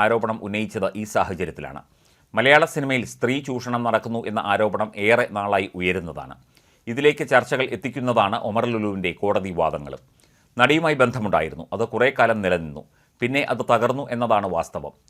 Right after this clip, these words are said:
ഒരാൾ എനിക്ക് ഇന്ന വാഗ്ദാനം നൽകി, അതിനാൽ ലൈംഗിക ബന്ധത്തിന് തയ്യാറായി എന്നാരെങ്കിലും പറഞ്ഞാൽ ബലാത്സംഗ കുറ്റം നിലനിൽക്കില്ല. സിനിമയിൽ അവസരം വേണമെന്നതിനാൽ പരാതിക്കാരി ബന്ധത്തിന് തയ്യാറായി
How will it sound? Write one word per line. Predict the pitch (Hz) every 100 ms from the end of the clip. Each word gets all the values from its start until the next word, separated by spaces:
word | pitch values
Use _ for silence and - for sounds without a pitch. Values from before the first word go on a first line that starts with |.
| -
ഒരാൾ | 104 120 135 123
എനിക്ക് | 113 120 131 -
ഇന്ന | 117 139 123
വാഗ്ദാനം | 117 113 131 127
നൽകി, | 107 95 120 101
അതിനാൽ | 113 117 80 - _ 98
ലൈംഗിക | 113 135 139 147
ബന്ധത്തിന് | 127 120 127 120 113
തയ്യാറായി | 110 123 117 117 107
എന്നാരെങ്കിലും | 107 107 110 110 101
പറഞ്ഞാൽ | 92 98 78 - _ -
ബലാത്സംഗ | 101 123 127 127 113 98
കുറ്റം | 107 95
നിലനിൽക്കില്ല. | 87 85 78 71 69 - _ _ _ _ -
സിനിമയിൽ | 139 143 156 156 123
അവസരം | 123 127 147 139
വേണമെന്നതിനാൽ | 127 127 123 117 113 104 104
പരാതിക്കാരി | 107 123 127 120 117 92
ബന്ധത്തിന് | 107 120 131 120 104
തയ്യാറായി | 104 123 123 117